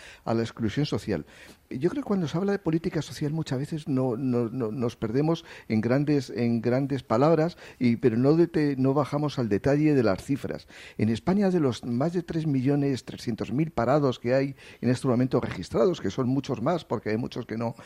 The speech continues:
que no están en, eh, en, en el sepe identificados como, como desempleados, solamente el cincuenta y cinco por ciento de los trabajadores cobran una prestación, eh, de, de desempleo. El cincuenta y cinco por ciento es poco más de la mitad. Y no solamente eso, que yo creo que, que no somos conscientes,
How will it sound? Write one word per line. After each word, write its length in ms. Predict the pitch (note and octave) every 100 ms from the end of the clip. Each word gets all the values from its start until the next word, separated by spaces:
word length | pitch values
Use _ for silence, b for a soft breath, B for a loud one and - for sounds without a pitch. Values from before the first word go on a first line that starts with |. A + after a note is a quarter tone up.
| B B
que 100 | A2
no 80 | A2+
están 340 | - A2+ A#2 -
en, 240 | A#2 A#2
eh, 340 | A#2 A2 A#2
en, 160 | A#2 A#2
en 300 | A2+ B2 A2+
el 100 | G2+
sepe 300 | - C3 A#2
identificados 640 | A2 A2 - A2 B2 B2 A#2
como, 360 | A2+ A2+ A2 B B B
como 220 | B2 A#2+
desempleados, 720 | A#2 A2+ A2+ A#2 C3 D#3+ E3 B B
solamente 480 | - F3 F#3 G3 F#3
el 80 | -
cincuenta 480 | E3 C#3 C3 B2
y 80 | A2+
cinco 320 | - F#3 G3
por 140 | C3+ A2+
ciento 440 | D#3 E3 F3 F#3 B B B
de 180 | B2 B2
los 160 | A#2
trabajadores 580 | B2+ A2+ A2 A#2+ D3+ D#3+
cobran 260 | E3 D#3 E3
una 220 | D#3+ D3
prestación, 640 | A2+ - G2+ - E3+ F3+ - B B
eh, 380 | B2+ B2 A#2 A#2
de, 200 | A2+ A2+
de 180 | G#2+ A2+
desempleo. 560 | A2 A2 F#2+ E3+ D3 -
El 80 | C3+
cincuenta 400 | E3 B2+ A#2+ A#2
y 40 |
cinco 300 | - D4 G3+
por 140 | A#2 -
ciento 240 | G#3+ B2
es 100 | A2
poco 300 | - F3+ E3
más 200 | D3 C#3
de 60 | G#2
la 100 | F2+
mitad. 320 | E2+ A2 A#2 - B B B
Y 80 |
no 140 | C#3+ A#3+
solamente 440 | A#3 D#3 B2 C3
eso, 220 | A#2 A#2+
que 140 | - A2+
yo 140 | D#3+
creo 120 | A3+
que, 140 | F3 E3
que 140 | D3+
no 200 | C#3 C#3
somos 300 | C3+ D#3 D#3
conscientes, 560 | - A#2+ B2+ C3 D#3+